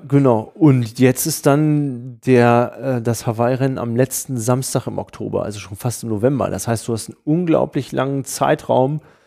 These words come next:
äh, von Nizza bis nach Hawaii. Also insofern, ähm, ja, da fehlen mir so ein Stück weit jetzt auch die Erfahrungswerte, wie man quasi, ja, vierzehn Monate so gesehen zwischen den beiden großen Saison-Highlights am besten füllt, aber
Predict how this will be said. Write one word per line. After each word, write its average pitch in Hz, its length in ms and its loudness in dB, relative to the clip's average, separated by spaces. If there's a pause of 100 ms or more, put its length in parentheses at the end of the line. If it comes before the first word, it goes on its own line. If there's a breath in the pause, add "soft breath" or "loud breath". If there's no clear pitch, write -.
(500 soft breath)
äh, 120 400 2
von 139 640 0
Nizza 151 840 2
bis 139 360 -4
nach 135 220 0
Hawaii. 131 500 2
Also 110 240 -4
insofern, 117 800 -4
ähm, 110 500 -4
ja, 110 120 0
da 107 80 2
fehlen 131 240 -2
mir 123 100 0
so 117 100 -2
ein 113 100 -6
Stück - 260 -8
weit 120 160 0
jetzt - 240 -8
auch 113 160 -2
die - 160 -4
Erfahrungswerte, 110 680 -2
wie 107 60 -4
man 110 260 2 (380 soft breath)
quasi, 107 500 -2 (100)
ja, 107 200 -6
vierzehn - 340 -4
Monate 113 380 0
so 107 160 -6
gesehen 110 280 -6
zwischen 110 460 -10 (440 soft breath)
den 110 160 -2
beiden 107 260 0
großen 110 320 -4
Saison-Highlights 110 720 -2
am 104 120 -6
besten 107 300 -6
füllt, 135 500 -6
aber 101 380 -4